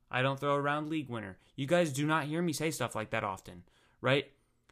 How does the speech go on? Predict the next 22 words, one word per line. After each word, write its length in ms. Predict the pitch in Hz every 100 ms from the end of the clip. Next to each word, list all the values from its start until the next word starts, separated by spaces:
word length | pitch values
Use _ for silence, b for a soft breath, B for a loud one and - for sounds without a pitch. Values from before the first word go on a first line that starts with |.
| _ _ _ _
But 280 | 139 - - 123
Austin 300 | 165 214 190
Eckler 320 | 165 - 170
is 200 | 156 135 -
honestly 640 | 135 160 175 180 190 - _
elite 760 | 170 170 170 170 113 - - - _ _ -
for 220 | 131 135
fantasy 440 | 135 135 143 139
football 480 | 143 147 - 95 85 _ _ _
when 220 | - 117 113
he 140 | 120
is 100 | 120
healthy. 480 | 135 131 127 90 - b b b b _
He 200 | - 147
gets 440 | 151 147 143 - - _ _ _ _ _ _ _ _ _
eight-plus 640 | 170 190 - - 170 175 -
targets 420 | 165 131 113 - 143
every 240 | 147 160
game 240 | 147 131
with 80 | 113
Justin 280 | - 113 110
Herbert. 320 | 104 90 90